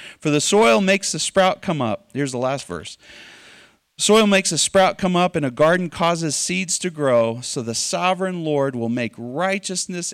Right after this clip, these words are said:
and praise spring up before every nation." There's this undeniable desire in each of our hearts for us to be fruitful and productive. All of us. We all want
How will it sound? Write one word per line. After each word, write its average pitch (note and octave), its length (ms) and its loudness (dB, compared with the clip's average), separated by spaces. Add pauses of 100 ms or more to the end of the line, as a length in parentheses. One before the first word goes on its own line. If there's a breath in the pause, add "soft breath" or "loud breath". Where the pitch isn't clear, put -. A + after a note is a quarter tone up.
and A#2+ 300 -6
praise D#3 460 -6
spring E3 580 -8
up G#2+ 240 -6 (180)
before C3+ 380 -6
every C3+ 260 -4
nation." G#2 580 -6 (460 loud breath)
There's D#3+ 280 -2
this C3 300 -4 (160)
undeniable F3+ 1080 -2
desire C#3 500 -2
in B2 100 -4
each C3+ 200 -8
of D3 80 -10
our D3 140 -2
hearts A#2 420 -8
for - 180 -10
us A#2+ 140 -8
to - 80 -16
be A2 140 -8
fruitful - 800 -10
and A2+ 200 -10
productive. - 840 -14 (260)
All F#3 260 -2
of G#2 100 -4
us. - 380 -20 (240)
We A3 160 -8 (100)
all F3 380 -2
want E3 440 -8